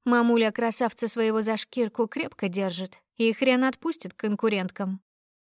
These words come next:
И Даяне оставалось только искренне посочувствовать. Ведьмы-одиночки были,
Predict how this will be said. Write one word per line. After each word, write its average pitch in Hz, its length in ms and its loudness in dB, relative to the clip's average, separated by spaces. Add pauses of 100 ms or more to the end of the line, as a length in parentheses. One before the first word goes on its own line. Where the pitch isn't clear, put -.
(280)
И 285 160 -2
Даяне 240 540 2
оставалось 202 600 -4
только 202 360 -4
искренне 214 480 -2
посочувствовать. 214 1000 -6 (340)
Ведьмы-одиночки 247 1000 0
были, 220 400 -2